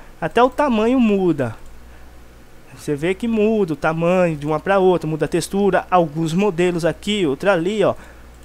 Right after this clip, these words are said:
Tem aqui a two B Again, as fotos de alguns modelos, tá? Ó, vou testar aqui da, essa two B Again aqui, ó. Vou colocar aqui dentro só pra gente ver,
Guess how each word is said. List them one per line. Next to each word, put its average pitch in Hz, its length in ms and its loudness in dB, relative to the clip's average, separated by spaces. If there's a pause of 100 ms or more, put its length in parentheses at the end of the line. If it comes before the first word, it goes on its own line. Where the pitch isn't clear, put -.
(440)
Tem 185 160 2
aqui 175 160 -2
a 160 60 2
two - 220 -6
B 160 220 -2
Again, 180 460 2
as 156 140 -2
fotos 190 560 0
de 151 80 -2
alguns 143 260 -2
modelos, 180 880 0 (200)
tá? 175 300 2 (1500)
Ó, 151 200 0
vou 147 140 -8
testar 170 320 -2
aqui 147 160 -6
da, 139 380 0 (100)
essa 151 220 -6 (160)
two 175 160 -4
B 147 440 -4
Again 131 380 -4
aqui, 214 220 -6
ó. 185 80 -2
Vou - 1200 -20
colocar 151 280 -2
aqui 165 140 -8
dentro 170 240 -4
só 208 120 2
pra 208 120 -2
gente 170 220 -2
ver, 165 340 0